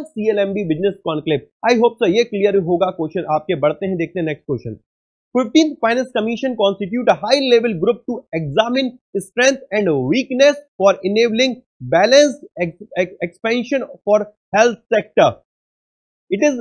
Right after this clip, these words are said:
it will be headed by which person? परम-, पन्द्रहवें वित्त आयोग ने स्वास्थ्य क्षेत्र में संतुलित विस्तार को सक्षम बनाने हेतु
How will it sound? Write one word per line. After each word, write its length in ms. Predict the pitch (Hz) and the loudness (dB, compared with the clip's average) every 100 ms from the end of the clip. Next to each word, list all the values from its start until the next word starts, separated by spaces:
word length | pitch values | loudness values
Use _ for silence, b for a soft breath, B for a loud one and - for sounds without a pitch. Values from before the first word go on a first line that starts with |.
| - | -2
it 140 | 226 240 | -2 -2
will 140 | 240 | 0
be 120 | 269 | 2
headed 280 | 220 190 226 | 2 2 4
by 100 | 226 240 180 | 4 4 2
which 160 | 214 - - | -4 -8 2
person? 420 | 185 170 175 151 120 _ 196 | 4 4 2 0 -2 _ 0
परम-, 260 | 226 220 202 | 2 -2 -4
पन्द्रहवें 340 | 214 226 294 294 | -2 2 2 2
वित्त 180 | 269 190 | -2 0
आयोग 260 | 180 240 208 | 2 2 2
ने 100 | 226 240 | -2 -4
स्वास्थ्य 520 | - 220 294 311 254 | -6 -2 -2 -4 -8
क्षेत्र 320 | - 220 208 | -4 -2 0
में 140 | 208 - _ _ 233 | -2 -2 _ _ 0
संतुलित 360 | 226 262 302 - | 0 0 -2 -2
विस्तार 360 | 208 - 220 262 | -4 0 0 2
को 140 | 269 262 | -2 -6
सक्षम 420 | 233 220 285 247 | -6 -2 -2 0
बनाने 340 | 202 202 240 208 | 0 0 0 0
हेतु 340 | 214 220 | -2 -4